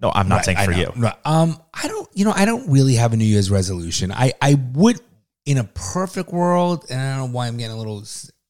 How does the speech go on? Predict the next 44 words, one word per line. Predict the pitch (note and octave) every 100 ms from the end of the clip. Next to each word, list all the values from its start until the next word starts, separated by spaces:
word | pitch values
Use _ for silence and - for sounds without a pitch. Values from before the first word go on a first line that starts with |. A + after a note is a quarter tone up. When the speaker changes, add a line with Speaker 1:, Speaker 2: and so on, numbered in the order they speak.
| _ _ _ _
Speaker 2:
sentimental, | A2+ G#2 G2 A#2+ C#3+ B2
emotional | G#2 A#2+ C#3 - C#3
over | C3+
it. | A#2+
Something, | B2 A#2
I'm | G2+
so | F#2 B2+
weird | G#2+ G2 G2
like | A#2 A#2
that. | B2+ B2+
It's | - -
just | F#2
a |
bizarre | G2+ G2 G2+
thing. | G2 A2 B2 - - - - _ _ _ _ _ _ -
I | F3
don't |
know. | A#3
I |
just, | B2 - -
I'd | C#3+
like | D#3 E3
to |
spend | - D3+
more, | C#3 B2 -
just, | - A2+ - _ _ _ _ _ _
I | B2+
like | C#3+ D3+
to |
have | C#3 G2+ - _ _ _ _ -
less | A2+ C3+ F3+ -
time | - - C#3 C3 B2 A#2+ - _ _ _ _
with | A2+
the | -
bullshit | G2 A2+ A#2+ A2 - G#2 -
social | - F#2 - F2
life | E2+ D#2 E2+ - _ _ _ _ _ _ _
and | G2 G2
more | A2 A#2 A#2+
time | - A2+ A2 G#2+ G#2 F2+ _ _ _ _ _
with | F#2
the | G#2+
quality | - A2 G#2 G2+ F#2+ -
intimate | A2 - F#2 F#2